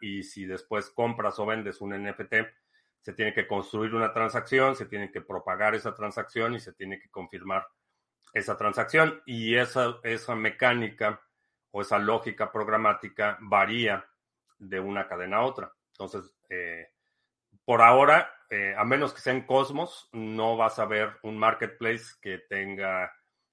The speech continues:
N F Ts de muchas cadenas, eh, que tengan arquitecturas distintas. Entonces tiene, sí, Tesos, Tesos tienen.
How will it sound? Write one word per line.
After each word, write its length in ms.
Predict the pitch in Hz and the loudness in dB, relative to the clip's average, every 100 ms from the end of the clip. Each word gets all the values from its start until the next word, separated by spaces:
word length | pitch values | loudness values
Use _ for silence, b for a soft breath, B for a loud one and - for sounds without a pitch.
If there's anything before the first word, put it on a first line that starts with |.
| _ _ | _ _
N 200 | 123 113 | -2 0
F 160 | 110 113 | -2 -2
Ts 400 | 113 113 113 - | 2 2 0 -12
de 200 | 101 98 | -10 -8
muchas 520 | 101 117 135 131 120 | -4 -2 -2 0 -2
cadenas, 760 | - 110 120 117 104 95 - _ - | -2 0 0 0 -4 -6 -14 _ -14
eh, 480 | 90 87 85 85 - _ _ _ _ _ _ - 95 | -12 -10 -12 -14 -18 _ _ _ _ _ _ -10 -6
que 100 | 110 | -2
tengan 320 | 117 110 104 | 0 0 -2
arquitecturas 600 | 92 - 92 - 101 95 | -4 -8 -14 -8 -6 -8
distintas. 520 | 98 120 117 107 - | -10 -10 -8 -10 -14
Entonces 260 | _ 110 - | _ -16 -14
tiene, 380 | 107 104 104 98 _ _ _ _ _ _ _ _ _ _ _ _ _ _ _ | -12 -10 -10 -12 _ _ _ _ _ _ _ _ _ _ _ _ _ _ _
sí, 220 | - 135 143 | 0 2 4
Tesos, 540 | 143 139 131 - - - - | 4 4 0 -6 -14 -14 -10
Tesos 300 | 113 117 - | -8 -8 -6
tienen. 300 | 110 107 | -6 -6